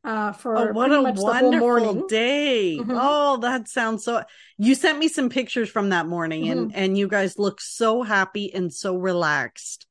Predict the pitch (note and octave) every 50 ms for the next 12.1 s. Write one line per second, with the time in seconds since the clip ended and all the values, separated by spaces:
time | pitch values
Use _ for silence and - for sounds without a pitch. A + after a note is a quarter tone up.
0 | _ - B3 A#3 A3+ A3 A3+ A3+ C4 C#4 D4+ D4+ D4 B3 A3+ A#3 A#3 - A#3 A3
1 | A3 A3 - D4 C#4+ - C4+ B3+ A#3+ A#3+ C4+ - - F4 E4+ E4 - E4+ D#4 D#4
2 | D#4 D#4 D#4 D#4 D#4 D4+ D#4 C#4 C#4+ B3+ A#3 A#3 A3+ A#3 A3+ A3 A3 A3+ A#3+ A#3
3 | A#3 A#3 A3+ A3 - - C#4+ D4 D4+ C#4 C4 C4 B3+ B3 B3+ B3+ C4 - - C4+
4 | B3+ B3 B3 A#3+ A#3+ A#3+ A#3+ B3 A#3+ C4+ C4 C4+ C#4 C#4+ D4+ D#4 D#4 D#4+ D#4 C#4+
5 | C4+ B3+ C4+ C4+ - D#4 C4+ C4 C4 C4+ C4 - B3+ A#3 - B3+ A#3+ A#3+ A#3 A3+
6 | A3+ A3 A3 A3 G#3+ - A#3 A3 A3+ A3 B3 A#3 A3 G3+ G#3 G#3 G#3+ G#3+ G#3 G#3
7 | - - A3 A3 A3 A3+ A#3 A3 C4+ A#3+ A#3+ G#3+ B3+ B3 B3 A#3+ A#3+ B3 C4+ D#4
8 | E4 E4 _ _ _ _ _ _ - G#3 G#3+ A#3+ A3 A3 G#3+ G#3+ G#3 G#3 G3+ G#3
9 | A3 B3 G4+ _ _ _ _ _ _ _ _ _ - A#3+ A3 B3+ A#3 A3+ G#3+ -
10 | A#3+ A#3 A#3 A3+ A#3+ A3+ A3+ A3+ A3 B3 A3+ - B3 A3+ A3 A3 A3+ A3 G#3+ A3
11 | B3+ A3+ G#3 - - A#3 A3+ A3 G3 A3+ A3+ A3 G#3+ G#3+ G#3 G#3 G#3+ G#3 G#3 G#3+
12 | G#3+ G#3+